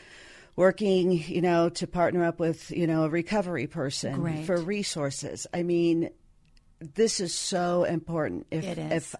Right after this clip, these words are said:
Speaker 1: I can save a life, and thanks to you bringing me on, you know, to help.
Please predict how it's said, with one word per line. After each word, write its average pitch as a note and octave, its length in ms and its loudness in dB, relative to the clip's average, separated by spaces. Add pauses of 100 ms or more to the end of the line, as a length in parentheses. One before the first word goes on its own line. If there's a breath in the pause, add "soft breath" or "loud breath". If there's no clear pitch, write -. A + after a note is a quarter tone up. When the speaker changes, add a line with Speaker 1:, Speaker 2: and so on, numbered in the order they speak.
(100)
Speaker 1:
I D#3+ 240 0
can E3+ 200 -4
save E3 280 -2
a E3+ 80 -4
life, D#3 480 -2
and D#3 300 0 (540 loud breath)
thanks F3+ 320 4
to F3+ 160 -4
you A3+ 580 4 (320)
bringing E3+ 280 2
me D3+ 120 2
on, C#3 480 0 (140)
you E3 180 0
know, D#3 100 0
to D3 140 -2
help. C#3 480 -2